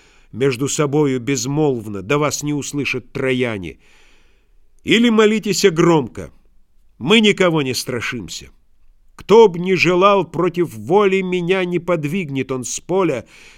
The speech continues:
силой, нератным искусством. И я не невеждой, надеюсь, сам у отца моего в Саламине рожден и воспитан".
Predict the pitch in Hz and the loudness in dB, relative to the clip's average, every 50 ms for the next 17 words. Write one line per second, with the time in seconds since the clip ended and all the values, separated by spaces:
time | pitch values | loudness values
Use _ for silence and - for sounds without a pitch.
0 | _ - - - - 196 220 226 214 202 190 180 170 156 156 156 160 160 156 165 | _ -10 -6 -2 2 4 4 6 6 6 6 4 4 2 2 2 2 2 2 0
1 | 160 156 - 156 151 147 143 - - - 160 160 147 - - - 92 87 76 - | -2 -2 -4 -4 -4 -4 -4 -4 -4 -2 -2 -2 -2 -2 -8 -12 -14 -14 -14 -16
2 | - - - _ _ _ _ _ - 214 226 214 202 220 208 180 165 147 143 139 | -18 -20 -20 _ _ _ _ _ -2 0 0 2 2 2 2 2 0 0 -2 -4
3 | 135 135 139 131 131 139 131 117 - 107 117 113 110 120 123 117 117 123 117 113 | -2 -2 -2 -2 -2 -2 -2 -4 -6 -8 -8 -8 -6 -6 -6 -6 -4 -4 -4 -6
4 | 107 - - - - - - - _ - - - - _ - - - 196 185 165 | -6 -8 -12 -14 -16 -20 -20 -20 _ -20 -20 -20 -20 _ -6 -2 0 2 2 2
5 | 139 135 131 131 123 - - - 143 131 127 120 123 120 120 113 113 117 113 98 | 0 -2 -4 -4 -4 -6 -8 -6 -6 -6 -6 -6 -6 -6 -6 -6 -6 -8 -8 -10
6 | - - - - 131 131 131 131 131 123 113 107 110 110 113 113 107 98 104 156 | -12 -12 -8 -6 -6 -4 -4 -4 -6 -6 -6 -8 -8 -8 -8 -10 -10 -8 -6 -4
7 | 165 143 123 110 98 98 - - - - 98 85 - - 71 | -4 -4 -6 -8 -10 -10 -12 -14 -14 -14 -14 -14 -14 -16 -20